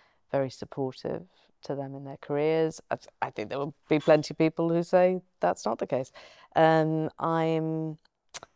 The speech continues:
because I'm very honest, I think some people can take that as being quite challenging.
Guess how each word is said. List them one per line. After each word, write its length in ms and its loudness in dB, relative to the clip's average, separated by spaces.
because 340 4
I'm 160 0
very 240 4
honest, 420 -2
I 80 2
think 180 -8
some 200 -2
people 240 -4
can 180 -8
take 300 -8
that 240 -6
as 100 -10
being 540 -10
quite 180 -4
challenging. 640 -10